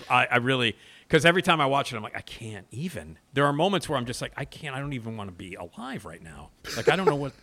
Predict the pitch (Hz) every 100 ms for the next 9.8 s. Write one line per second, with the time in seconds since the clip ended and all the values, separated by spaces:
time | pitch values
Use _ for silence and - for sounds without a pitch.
0 | - - _ _ _ _ 196 185 180 117
1 | 107 98 95 196 269 110 92 - 131 131
2 | 135 127 123 123 _ - - _ - 156
3 | 190 254 233 - 247 151 151 143 156 156
4 | 139 170 185 160 208 254 131 110 123 -
5 | - 123 127 135 - 135 139 120 156 185
6 | - 123 110 107 - 113 104 - 110 104
7 | 123 107 - 156 131 190 143 110 151 143
8 | 104 85 - 120 82 - - - 101 92
9 | 120 104 - 98 87 87 101 87